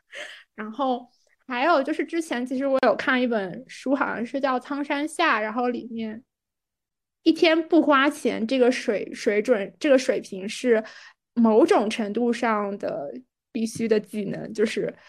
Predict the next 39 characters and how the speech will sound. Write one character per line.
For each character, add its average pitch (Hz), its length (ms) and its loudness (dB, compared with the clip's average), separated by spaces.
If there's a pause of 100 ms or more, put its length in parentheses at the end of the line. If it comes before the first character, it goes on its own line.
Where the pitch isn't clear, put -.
(420)
你 247 160 2
如 233 140 4
果 269 120 6
在 247 120 2
大 247 160 2
理 220 80 2
混 247 160 4
得 233 40 4
好 226 240 -2
的 - 80 -8
话， 226 140 -2
你 214 140 -2
确 302 200 4
实 294 160 -4
是 220 160 -2
可 202 280 0
以 185 100 -2
就 - 100 -10
是 214 140 -8
通 233 160 -6
过 233 140 2
不 262 100 4
花 240 180 2
钱 247 160 -4
的 202 80 -6
方 208 240 -4
式 220 160 -2
活 208 220 -4
下 214 240 -4
去。 - 260 -14 (440)
那 262 280 2 (240)
大 294 200 0
理 262 120 -2
其 - 200 -2
实 226 180 0
是 233 340 0 (140)
有 214 240 0
一 233 180 0
些， 240 420 2